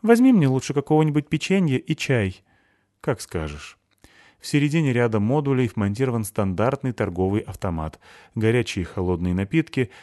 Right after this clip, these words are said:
сэндвичи и пирожки с разогревом, сухая еда в пакетиках, всякая несъедобная мелочевка вроде бритвенных станков, зубных щёток и гондонов. Людей, естественно, нет.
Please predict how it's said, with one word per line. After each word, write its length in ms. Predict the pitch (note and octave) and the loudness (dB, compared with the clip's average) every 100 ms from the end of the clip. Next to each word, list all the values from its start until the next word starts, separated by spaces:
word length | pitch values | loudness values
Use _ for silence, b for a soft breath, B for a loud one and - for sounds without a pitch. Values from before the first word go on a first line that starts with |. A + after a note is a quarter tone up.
| B | B
сэндвичи 540 | - D#3 C3+ G2 - | -2 0 2 -2 -4
и 100 | - | -6
пирожки 440 | G#2+ G2 F#2 - G2 | -4 -2 -2 -4 -6
с 100 | - | -4
разогревом, 680 | F2+ F2+ F2+ C3+ C#3 A#2+ | -2 0 2 2 2 -2
сухая 400 | G#2 - - C3+ | -6 -12 -4 -2
еда 280 | G#2 F#2+ F2+ | 0 0 -2
в 60 | E2+ | -2
пакетиках, 600 | G2 G2 D3 - A#2+ - B B B B | -6 -4 -6 -4 -6 -8 B B B B
всякая 300 | - E3 G#2+ | -6 -2 0
несъедобная 680 | F#2 F2+ F#2+ E2+ C3 B2 G#2 | -2 -2 -4 0 0 2 -2
мелочевка 560 | G2 G2 - G2 - | 0 -2 -2 -4 -4
вроде 260 | F2+ F#2 F#2 | -4 -2 -2
бритвенных 520 | E2 F#2+ - F2 E2+ | -2 -4 -4 -6 -6
станков, 520 | - F2+ E2+ - C#3+ | -8 -10 -6 0 0
зубных 380 | G#2+ F#2 E2+ F2 | 0 -6 -4 -6
щёток 360 | - C3+ C3+ - | -4 -4 -4 -8
и 120 | - | -6
гондонов. 640 | G#2 F2 E2 E2 D#2+ D2+ - B B B B B B | -4 -4 -4 -6 -6 -10 -16 B B B B B B
Людей, 440 | A2 G2+ A2 B2 G2+ | -2 0 2 0 -4
естественно, 680 | G#2 F2+ - G2 - F#2+ F#2 | -8 -8 -6 -6 -6 -6 -4
нет. 360 | F2+ E2 D2+ | -2 -4 -10